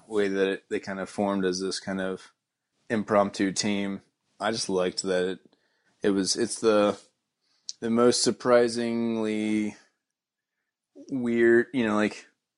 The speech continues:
you have a demigod and a, a Hulk and a couple special agents, and you got Cap and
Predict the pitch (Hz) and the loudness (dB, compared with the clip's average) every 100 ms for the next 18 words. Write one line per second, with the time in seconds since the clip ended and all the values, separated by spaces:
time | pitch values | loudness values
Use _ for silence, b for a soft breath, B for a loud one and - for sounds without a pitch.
0 | _ _ _ _ 110 107 104 98 110 _ | _ _ _ _ -2 2 2 0 -4 _
1 | _ _ - 110 107 107 104 104 104 104 | _ _ -2 -2 0 0 2 2 0 -2
2 | 101 98 98 - _ _ _ _ _ _ | -2 -4 -6 -10 _ _ _ _ _ _
3 | _ 95 - 113 107 107 107 98 98 95 | _ -8 -4 0 2 2 0 -2 -4 -8
4 | - _ _ _ _ _ _ _ - - | -14 _ _ _ _ _ _ _ -10 -4
5 | 98 101 101 - - 107 - 107 104 101 | 0 2 0 -2 0 0 2 2 2 0
6 | 104 104 98 101 98 95 107 104 95 - | -2 -2 -2 -2 -4 -6 -4 0 0 -2
7 | 107 98 98 98 98 98 95 | 0 2 2 2 -2 -4 -6